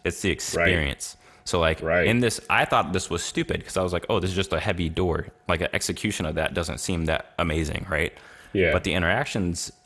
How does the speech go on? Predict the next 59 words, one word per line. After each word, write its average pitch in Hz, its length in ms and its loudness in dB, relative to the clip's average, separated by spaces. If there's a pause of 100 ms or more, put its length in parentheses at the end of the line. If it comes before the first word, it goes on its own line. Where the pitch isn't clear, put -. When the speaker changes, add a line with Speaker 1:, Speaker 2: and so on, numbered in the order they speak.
Speaker 1:
in 131 140 0
it 92 120 -2 (140)
is 87 140 0
what 87 180 0
made 87 240 0
it, - 420 -2 (140)
uh, 78 300 0 (120)
a 85 100 2
lasting 78 480 0
experience, 76 640 -4
right? 73 220 -2
So, - 120 -6
like, 73 140 -4
that's 85 240 0
what 67 120 -2
was 78 120 -2
Speaker 2:
Right. 76 80 2
Speaker 1:
interesting 76 340 0
there 73 140 -2
is, 78 120 -4
like, 80 180 -2
oh, 85 120 2
now 82 180 2
you've 85 180 -2
got - 160 0
this - 140 -4
team 110 260 -2
dynamic 85 540 0
where, 78 280 0 (640)
and 90 120 2
I, 87 140 2 (100)
I 78 140 0
made 82 260 0
the 80 80 -2
door 78 340 -2
to 78 140 -8
where 80 140 -2
you, 78 160 -2
like, 76 200 -4
somebody 85 320 0
had 82 220 -2
to 73 260 -2 (680)
mess 78 240 -2
with, 73 140 -4
like, 71 200 -2
one 78 180 -2
part 73 240 -4
of 76 80 -6
it - 80 -4
while 76 120 -2
the 76 80 -2
other, 58 80 -4
so - 140 -4
it - 20 2
was 92 100 -2
almost 107 220 -2
like - 80 -6
a - 40 -4
puzzle 90 400 -2